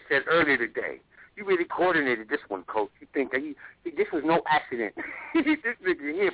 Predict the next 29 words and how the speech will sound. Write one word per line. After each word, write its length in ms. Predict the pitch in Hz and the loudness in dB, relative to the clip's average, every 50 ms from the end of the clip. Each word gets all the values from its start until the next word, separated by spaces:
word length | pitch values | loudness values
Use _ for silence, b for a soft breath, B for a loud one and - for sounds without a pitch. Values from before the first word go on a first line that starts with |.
| - | 0
pulled 220 | - 156 139 127 135 | 0 0 2 2 2
it 80 | 143 | 2
off 260 | 165 165 147 120 110 - _ _ _ _ _ _ _ _ - | 4 4 4 4 2 0 _ _ _ _ _ _ _ _ -16
because 320 | 175 - - 202 190 175 | -10 -2 2 2 4 4
he 160 | 180 247 208 - - - - | 4 2 0 -2 -10 -4 0
said, 240 | 269 233 180 147 123 - - - 269 - _ _ _ - - _ _ _ _ - | 2 4 4 2 2 0 -4 -6 -6 -8 _ _ _ -20 -20 _ _ _ _ -2
"Well, 120 | - 147 - | 0 0 2
I 120 | 220 233 | 2 2
was 100 | 214 175 | 2 4
gonna 140 | 196 190 180 | 4 4 4
bring 220 | 147 160 160 147 | 4 2 2 2
the 60 | 139 135 | 0 -2
concrete, 680 | - - 139 123 117 110 - - - - 226 196 185 - - _ _ _ _ _ _ _ - - _ - | 0 2 2 2 2 2 -2 -2 0 0 0 0 -2 -6 -12 _ _ _ _ _ _ _ -20 -18 _ 0
and 480 | 156 147 143 139 131 127 123 123 123 - - _ _ _ _ _ _ _ _ _ _ - | 2 4 6 6 4 4 2 -2 -4 -8 -10 _ _ _ _ _ _ _ _ _ _ 2
Durant 440 | 165 170 170 196 - 254 - - - | 2 4 4 6 4 4 2 0 -2
is 140 | 170 156 135 - | -4 -4 -2 -2
gonna 320 | 170 165 147 143 139 135 - - _ _ _ _ _ _ _ _ _ - | 0 2 2 4 2 0 0 -4 _ _ _ _ _ _ _ _ _ -2
show 240 | - 180 160 160 156 | 2 4 4 6 6
us 80 | 151 147 - | 4 2 2
from 200 | - 160 156 143 | 0 2 2 2
a 60 | 139 | 2
mystical." 680 | 143 160 208 269 254 - - 190 165 - 131 107 87 - - _ _ _ _ _ _ _ _ _ _ _ _ _ | 0 2 2 2 0 2 0 -2 -2 0 0 0 0 -2 -6 _ _ _ _ _ _ _ _ _ _ _ _ _
You 120 | - 294 311 | 2 2 4
know 200 | 277 254 247 226 | 4 4 4 4
that 160 | 214 202 196 - | 4 2 0 2
Neptune 460 | 233 240 240 233 - - 233 214 208 | 2 0 0 0 0 2 2 4 4
is 160 | 226 240 190 147 | 4 2 2 2
mystical, 480 | 185 220 220 - - 160 - - 127 107 - - | 2 0 0 0 0 -6 -4 -2 -2 -2 -2 0
Coach. 260 | - 135 143 170 | 2 2 2 2